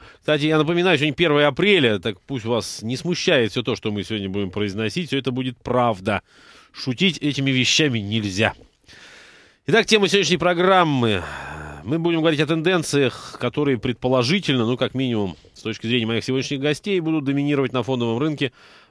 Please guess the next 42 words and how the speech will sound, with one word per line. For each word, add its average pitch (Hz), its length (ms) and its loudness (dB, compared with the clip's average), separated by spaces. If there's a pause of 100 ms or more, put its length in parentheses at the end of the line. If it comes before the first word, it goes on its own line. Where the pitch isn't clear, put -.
во 139 140 -2
втором 170 420 2
квартале. 127 500 2
Сегодня 127 360 -2
первый 160 420 0
день 139 260 0
этого 113 180 -2
самого 110 340 -2
второго 110 340 -2
квартала. 156 540 0
Первый 131 300 -2
квартал 104 440 -4
закрылся. 107 560 -4 (880)
Ну 131 80 -8
ладно, 87 240 0
о 90 60 -4
нём 92 160 -4
мы 90 80 -6
тоже 101 200 -4
вспомним. 170 540 -2 (1080)
Итак, 170 400 0
представляю 175 680 0
моих 147 440 0
гостей. 139 800 -2
В 104 60 -6
студии 156 280 -2
сегодня 143 260 0
Василий 147 320 0
Танурков, 156 560 0
заместитель 139 420 -2
начальника 139 420 0
управления 120 440 0
анализа 110 400 2
рынка 123 340 0
акций 156 220 -2
инвестиционной 147 280 -2
компании 139 460 0
«Велес 127 340 0
Капитал». 110 560 0
Добрый 101 280 -2
вечер, 82 180 -6
Вася. 71 180 -14